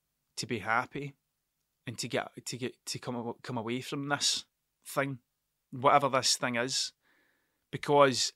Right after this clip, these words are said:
ev-, everyone is a, listen, I, I, I think, I don't think there is anything, any such thing as being stupid. Like, I, I don't think there is. Um, I, I, I don't think there is such, some people would believe that there are stupid people, but I don't. I don't think there are stupid people. What I think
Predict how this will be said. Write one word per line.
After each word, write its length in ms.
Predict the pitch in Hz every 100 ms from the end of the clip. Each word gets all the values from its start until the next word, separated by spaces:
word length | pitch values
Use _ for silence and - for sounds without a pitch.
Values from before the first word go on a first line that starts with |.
| _
ev-, 280 | 180 214 202 -
everyone 640 | 208 233 214 226 214 202
is 140 | 165
a, 60 | 156 113 - 165
listen, 380 | 165 165 175 -
I, 120 | - -
I, 100 | 156 170
I 20 | 185
think, 260 | 180 143 - -
I 160 | 170 196
don't 160 | 196
think 180 | 185 147
there 100 | 135
is 300 | 147 143 - -
anything, 480 | 156 151 - 143 131
any 220 | 139 143
such 300 | - - -
thing 180 | 139 135
as 80 | 113
being 300 | 139 131 117 -
stupid. 420 | - 127 123 - _ _ _ _ _ _ _ _ 143
Like, 120 | 139
I, 160 | 156
I 40 | 151
don't 220 | 175 165
think 180 | 160 131
there 160 | 123
is. 260 | 127 - - - _ _ _ _ _ _ _ -
Um, 640 | 135 131 127 120 113 113 -
I, 320 | 131 131 123 - -
I, 80 | -
I 100 | 135
don't 240 | 135 156 -
think 240 | 156 123
there 140 | 127 131
is 120 | 123
such, 360 | - 135 - -
some 240 | 185 175
people 280 | - - 143
would 200 | 131 -
believe 380 | 123 131 127 131
that 120 | -
there 140 | 120
are 100 | 117
stupid 380 | - - - 123
people, 240 | 127 113
but 140 | 113 113
I 80 | 131
don't. 320 | 120 117 107
I 100 | 127
don't 200 | 143 -
think 240 | 135 123
there 120 | 117 110
are 160 | 110
stupid 400 | - - 123 117
people. 280 | - 123 117
What 240 | 117 135
I 20 | 131
think 420 | - 135 -